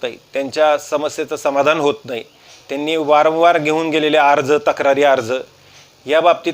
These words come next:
कुठलीही दखल घेतली जात नाही आणि मग लोक पर्यायाने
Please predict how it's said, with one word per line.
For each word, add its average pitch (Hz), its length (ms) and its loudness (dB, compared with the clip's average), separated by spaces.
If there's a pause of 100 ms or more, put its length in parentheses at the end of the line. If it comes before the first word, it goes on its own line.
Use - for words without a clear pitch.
कुठलीही 165 300 -4
दखल 156 300 0
घेतली 135 300 -6
जात 127 240 0
नाही 104 200 -12 (720)
आणि 156 180 -4
मग 165 240 -2
लोक 165 240 -2
पर्यायाने 170 720 0